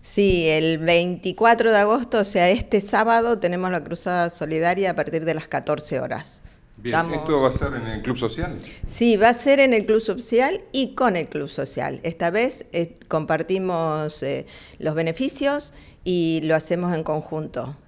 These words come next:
Speaker 1: Eh, el Club Social nos ha dado mucho a nosotros durante todos estos años. Tenemos el, el septiembre el ciento cinco T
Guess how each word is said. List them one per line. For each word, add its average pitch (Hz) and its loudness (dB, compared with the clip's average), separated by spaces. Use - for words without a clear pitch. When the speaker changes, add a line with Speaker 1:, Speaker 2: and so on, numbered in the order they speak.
Speaker 1:
Eh, 143 -4
el 190 0
Club 220 4
Social 220 2
nos 208 2
ha 196 4
dado 190 6
mucho 175 0
a 151 0
nosotros 151 -2
durante 151 0
todos 175 2
estos 170 -6
años. 196 0
Tenemos 160 -4
el, 147 -6
el 147 -8
septiembre 180 0
el 160 0
ciento 160 -2
cinco 185 0
T 180 0